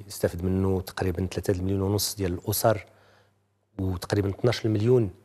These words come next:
ديال المغاربة، اللي فيه جزء مهم كذلك هو مشروع ملكي مهم ديال تعميم الحماية الاجتماعية واللي، والتغطية الصحية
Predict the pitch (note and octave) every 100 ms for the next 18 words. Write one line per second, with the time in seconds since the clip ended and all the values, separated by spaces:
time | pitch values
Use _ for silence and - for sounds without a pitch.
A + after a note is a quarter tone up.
0 | _ F#2 F2+ F2+ F2+ A2 B2+ - _ _
1 | - _ _ _ - G2+ - F#2 G#2+ G#2+
2 | - - A2+ G2 A#2+ G2 G#2+ G2+ F#2+ -
3 | F#2+ G2 G#2 F#2 - F2+ F#2+ F#2 - G2+
4 | G#2+ A#2+ A#2+ - - _ G#2 F#2+ G2+ F2+
5 | A#2+ A#2 G2 - G#2 G#2 F#2 - - G#2
6 | A2 A#2+ C3+ - _ _ _ _ _ _
7 | _ _ _ F2+ F#2 G2+ G2+ G#2 G2 -
8 | A#2+ - G2+ F2 - - C3 C3